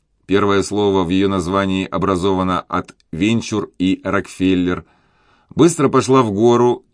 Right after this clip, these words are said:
и обзавелась отделениями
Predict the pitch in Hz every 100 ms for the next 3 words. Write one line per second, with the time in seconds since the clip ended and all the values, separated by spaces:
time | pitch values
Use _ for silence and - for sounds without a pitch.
0 | - 143 - 127 101 117 117 123 143 -
1 | - 110 98 82 107 127 131 131 120 117
2 | 117 -